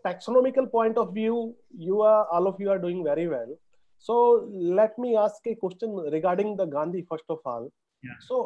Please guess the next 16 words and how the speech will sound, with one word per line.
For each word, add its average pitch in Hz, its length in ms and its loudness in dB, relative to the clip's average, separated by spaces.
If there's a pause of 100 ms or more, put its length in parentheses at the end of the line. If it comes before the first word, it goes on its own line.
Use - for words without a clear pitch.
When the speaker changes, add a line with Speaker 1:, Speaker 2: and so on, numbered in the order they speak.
(240)
Speaker 1:
I - 20 6 (440)
read 202 320 0
those 208 160 2 (100)
papers, 170 380 -4
just, 170 180 -4
uh, 147 220 -2 (540)
take 180 240 -2
a - 20 0 (100)
look 175 160 0 (100)
on 160 220 -2
the 156 80 0 (180)
screen. 151 440 -2 (300)
Speaker 2:
Hmm. 127 140 -12 (180)
Speaker 1:
All, 240 180 4 (220)
in 226 100 -6
all 202 220 2